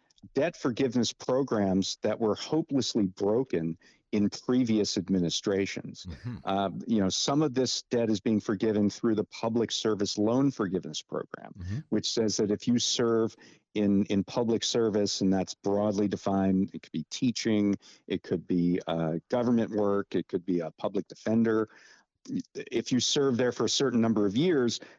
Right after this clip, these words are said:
Speaker 1: then you'll get your student loans forgiven. Uh, prior to the Biden administration, an absurdly low number of people <laughs> had actually gotten their loans forgiven.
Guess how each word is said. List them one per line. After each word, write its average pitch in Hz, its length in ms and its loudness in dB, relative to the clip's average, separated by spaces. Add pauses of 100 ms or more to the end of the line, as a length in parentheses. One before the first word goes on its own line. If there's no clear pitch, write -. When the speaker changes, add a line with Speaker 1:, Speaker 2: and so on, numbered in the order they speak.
Speaker 1:
then 117 160 4
you'll 123 140 4
get - 260 0
your 165 100 2
student 101 400 0
loans 135 280 2
forgiven. 82 540 -2 (420)
Uh, 101 280 0 (160)
prior 147 520 0
to 135 100 4
the 113 80 0
Biden 120 280 0
administration, 101 720 2 (460)
an 110 160 2
absurdly 127 840 2
low 117 420 2
number 101 460 4
of - 180 -4
people - 400 -2
<laughs> - 20 -20
had - 200 -4
actually 123 400 -2
gotten 101 300 0
their 95 140 2
loans 101 280 0
forgiven. 101 380 0